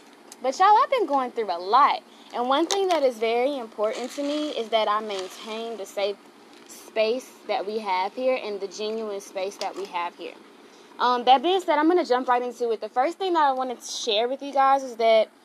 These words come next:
it's okay to, like, take breaks, right? It's okay to be able to say, um, "Yo, I am overwhelmed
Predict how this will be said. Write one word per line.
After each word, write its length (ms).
it's 160
okay 540
to, 100
like, 400
take 340
breaks, 360
right? 260
It's 160
okay 640
to 500
be 160
able 260
to 100
say, 500
um, 500
"Yo, 340
I 360
am 560
overwhelmed 1000